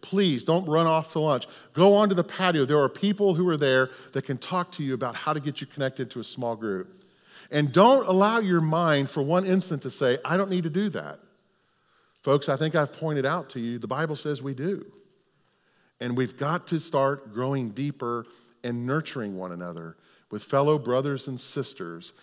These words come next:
where we can actually build community and, and lovingly confess our sins and be restored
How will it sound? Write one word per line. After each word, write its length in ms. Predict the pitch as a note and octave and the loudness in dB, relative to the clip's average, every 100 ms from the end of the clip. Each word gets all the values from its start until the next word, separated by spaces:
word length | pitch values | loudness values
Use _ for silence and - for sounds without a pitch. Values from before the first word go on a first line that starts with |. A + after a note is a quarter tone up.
| _ _ | _ _
where 120 | G#2+ | -4
we 100 | A2+ | -4
can 220 | - A2 - | -4 -8 -8
actually 380 | B2 C#3 - B2+ | -6 -6 -6 -6
build 300 | A#2 B2+ - | -4 -6 -8
community 480 | C3+ A#2 A2 G#2+ - | -8 -6 -6 -8 -8
and, 240 | A#2 G#2+ - - _ | -10 -10 -12 -20 _
and 160 | B2+ A#2 | -6 -4
lovingly 580 | A#2 D3 E3 F3 E3+ E3+ | 0 0 0 0 0 -2
confess 560 | - C3+ - E3+ D#3 | -6 -8 -6 -6 -6
our 160 | D#3 D3 | -8 -8
sins 720 | - D#3 B2+ F2 E2 - - _ _ _ _ _ _ _ _ - | -6 -6 -6 -8 -16 -20 -20 _ _ _ _ _ _ _ _ -10
and 120 | A#2 | -2
be 140 | C#3 | 0
restored 960 | C#3 C3 - - C#3 C#3 C3 G2+ F2 | 0 -2 -6 -6 -4 -2 -4 -6 -10